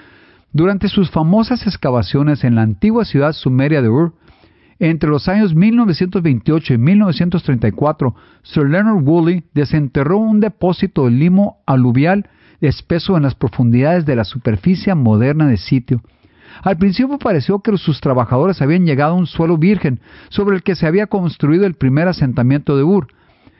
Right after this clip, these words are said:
pero la zona del limo en el fondo del pozo de excavación todavía parecía estar varios metros por encima del nivel del suelo circundante más allá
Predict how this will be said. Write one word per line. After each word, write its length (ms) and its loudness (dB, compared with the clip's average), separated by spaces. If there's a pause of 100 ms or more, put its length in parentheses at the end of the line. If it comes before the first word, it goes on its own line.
(220)
pero 180 0
la 140 0
zona 380 0
del 220 2
limo 360 2
en 160 2
el 120 2
fondo 340 0
del 100 -2
pozo 300 -2
de 80 0
excavación 500 -2
todavía 360 0
parecía 440 -2
estar 400 -4
varios 420 0
metros 320 -2
por 180 -2
encima 480 0 (260)
del 180 0
nivel 280 2
del 120 0
suelo 300 -2
circundante 760 0
más 280 -2
allá 300 0